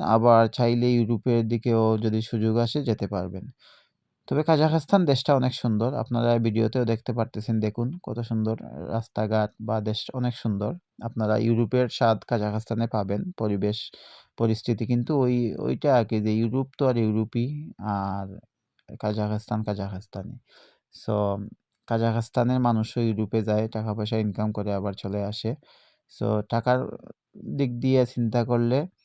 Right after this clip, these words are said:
আপনারা ইউরোপে বেস্ট। আর যদি মনে করেন যে, "না, শান্তি দরকার, টাকা বেশি দরকার নাই", তাহলে কাজাখস্তান ঠিক আছে। কারণ কাজাখস্তানের, এ, কালচার বা পরিবেশ, এ, চলাফেরা সব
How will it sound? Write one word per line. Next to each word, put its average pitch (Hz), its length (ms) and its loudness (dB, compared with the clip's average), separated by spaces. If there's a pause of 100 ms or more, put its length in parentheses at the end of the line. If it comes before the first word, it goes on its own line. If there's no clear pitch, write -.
(200)
আপনারা 107 440 0 (320)
ইউরোপে 110 460 0 (420)
বেস্ট। 113 400 -2 (300)
আর 104 280 0
যদি 113 280 -2
মনে 131 260 0
করেন 131 220 0
যে, 135 120 -2
"না, 131 200 0
শান্তি 127 400 -2
দরকার, 131 400 2
টাকা 123 280 -2
বেশি 120 240 2
দরকার 120 360 4 (300)
নাই", 120 180 4 (400)
তাহলে 127 280 0
কাজাখস্তান 117 640 2
ঠিক 110 200 -4
আছে। 104 260 -8 (540)
কারণ 113 300 2
কাজাখস্তানের, 127 920 2 (420)
এ, 110 80 -2 (160)
কালচার 123 640 4
বা 113 220 2
পরিবেশ, 117 680 2 (240)
এ, 113 120 2 (400)
চলাফেরা 113 640 0
সব 120 200 -4